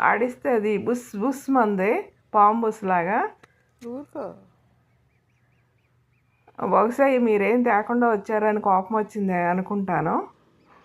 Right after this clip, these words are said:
Speaker 1: మనకు తెలియదు కదా మరి వాటికి ఏం వేస్తే బాగుంటుందో. అసలు, అసలు ఇవి ఉంటాయి, ఇలా చెరువు ఉంటుందని మేము అనుకోలేదు. మామూలుగా కాలక్షేపం కావట్లేదులే అని తిరుగుతుంటే ఇలా కనపడింది.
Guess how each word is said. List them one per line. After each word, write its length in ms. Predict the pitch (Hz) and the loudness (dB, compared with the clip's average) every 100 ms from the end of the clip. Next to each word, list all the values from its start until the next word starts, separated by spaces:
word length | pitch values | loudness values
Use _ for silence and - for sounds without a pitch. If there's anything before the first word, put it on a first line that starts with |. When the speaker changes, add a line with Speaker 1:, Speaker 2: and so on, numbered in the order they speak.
| - - _ _ - | -20 -20 _ _ -4
Speaker 1:
మనకు 200 | 208 240 | 0 2
తెలియదు 420 | 247 233 247 269 269 | 4 4 4 2 2
కదా 180 | 233 226 | 2 2
మరి 300 | 208 190 202 | 2 2 2
వాటికి 320 | 196 190 208 | 0 -2 -2
ఏం 140 | 208 | 0
వేస్తే 400 | 233 233 - 233 220 202 190 175 - | 0 -2 -4 -2 0 0 0 -2 -6
బాగుంటుందో. 560 | - 190 196 202 214 202 | 0 2 2 0 -2 0
అసలు, 640 | 190 214 202 196 196 - _ _ _ - - | 0 0 0 0 -4 -12 _ _ _ -16 -2
అసలు 280 | 190 240 294 | 0 0 -2
ఇవి 160 | 262 254 | 0 0
ఉంటాయి, 720 | 208 202 247 262 262 311 277 | 0 0 0 0 0 0 0
ఇలా 160 | 240 220 226 | 2 0 0
చెరువు 320 | 208 226 262 | 0 2 0
ఉంటుందని 600 | 254 240 240 226 240 277 | 0 -2 -2 0 0 0
మేము 260 | 262 214 196 | 0 0 0
అనుకోలేదు. 580 | 185 226 269 247 208 196 | 0 -2 -2 0 0 0
మామూలుగా 720 | 180 165 196 240 285 269 240 _ _ - | 0 2 0 0 0 -2 -4 _ _ 2
కాలక్షేపం 600 | 190 202 - 285 277 262 | 4 4 -2 -4 -4 -2
కావట్లేదులే 720 | 247 220 240 226 220 220 220 | 0 -2 -2 -2 -2 -2 -2
అని 220 | 220 247 320 277 208 170 196 190 | 0 -2 -2 -2 -2 -4 -6 -4
తిరుగుతుంటే 640 | 240 247 247 247 240 359 | -2 -2 -2 -2 -2 -2
ఇలా 200 | 285 220 | 0 -2
కనపడింది. 720 | 214 220 220 240 233 175 175 | 0 -2 0 -2 -2 -2 -4